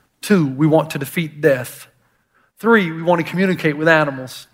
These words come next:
Four, we want a love that never goes away. And five, we want to see good triumph over evil."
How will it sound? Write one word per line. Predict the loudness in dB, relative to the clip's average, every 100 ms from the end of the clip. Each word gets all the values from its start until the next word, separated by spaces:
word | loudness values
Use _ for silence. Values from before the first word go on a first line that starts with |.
| _ _ _ _ _
Four, | 2 6 6 4 -4 -2
we | 0
want | 2 2
a |
love | 4 4 4
that | -4
never | -4 -4
goes | 0 0
away. | 2 2 0 -4 -16 _ -12
And | -8
five, | 2 4 4 0
we | -4 -2
want | -2
to | -4
see | -10
good | 0 2 2 0
triumph | 0 0 0
over | -2 0
evil." | 2 0 0 -6